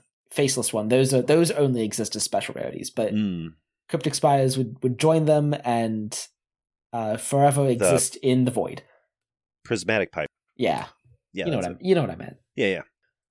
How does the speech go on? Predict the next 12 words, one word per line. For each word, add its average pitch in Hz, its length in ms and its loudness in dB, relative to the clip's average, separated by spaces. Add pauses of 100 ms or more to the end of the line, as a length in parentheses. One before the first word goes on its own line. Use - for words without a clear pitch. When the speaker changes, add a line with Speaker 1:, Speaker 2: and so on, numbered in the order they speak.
(120)
Speaker 2:
All 131 200 -10
right. 117 440 -6
I - 100 -10
think 123 180 -6
we 117 80 -4
can 98 140 -2
move 98 140 0
on 95 140 2
to 110 140 -2
a 95 40 -2
more, 92 400 0
uh, 82 200 0